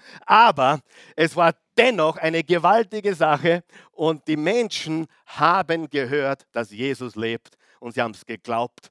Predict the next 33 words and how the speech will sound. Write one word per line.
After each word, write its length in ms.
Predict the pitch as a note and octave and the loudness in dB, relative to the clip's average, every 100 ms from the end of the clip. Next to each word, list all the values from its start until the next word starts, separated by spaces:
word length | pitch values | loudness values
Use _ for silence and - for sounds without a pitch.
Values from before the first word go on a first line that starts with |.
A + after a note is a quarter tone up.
| _ | _
und 100 | A#2 | -14
es 140 | G#2+ | -12
war 180 | A2 G2 F2 | -10 -12 -12
wunderbar. 1200 | A#2+ A#2 A#2 G#2+ G#2 F#2+ G2 - - G#2+ G2+ - _ _ _ _ | -16 -14 -18 -14 -10 -10 -12 -16 -10 -8 -8 -14 _ _ _ _
Und 80 | A#2+ | -8
in 60 | |
diese 200 | C#3+ D3+ | -6 -6
Kirche 300 | D#3 E3+ D#3+ | -4 -4 -2
hätte 220 | E3+ D#3 D3+ | -2 -2 -4
keine 200 | E3 E3 | -6 -4
Kirchenmaus 560 | F3 F3+ D3+ B2 B2+ | -4 -4 -4 -4 -4
mehr 120 | C3 | -6
hineingepasst. 640 | B2 B2 B2 A2 C3 D3+ - | -6 -6 -8 -2 -2 -2 -6
Sie 120 | C#3 | -4
war 140 | C#3+ | -4
gesteckt, 600 | - D#3 - - E3+ - | -4 -10 -10 -4 -6 -6
gerammelt 440 | D#3+ D3 D#3+ D#3 - | -6 -4 -4 -4 -6
voll 180 | D3+ | -6
bis 240 | C#3+ E3 - | -6 -10 -10
zum 220 | D#3+ C#3+ | -12 -10
letzten 500 | C#3 D#3+ - - E3 - _ | -6 -6 -8 -12 -14 -14 _
Loch 320 | B2+ D3+ C#3+ | -10 -10 -10
da 100 | - | -12
hinten. 360 | B2+ C3+ B2 C#3 _ _ _ | -10 -8 -10 -16 _ _ _
Und, 320 | - C3+ C3 B2+ | -6 -6 -4 -2
äh, 160 | C3 | -2
es 200 | B2+ - | -4 -6
war 240 | C3 B2 - | -4 -4 -6
wunderbar. 400 | D#3+ D3 C3+ A#2 | -8 -4 -2 -2
Und 80 | |
ich 80 | B2 | -6
sage 360 | - D#3 B2+ A#2 | -4 -4 -2 -6
dir, 320 | A2+ A2+ A2 | -8 -8 -8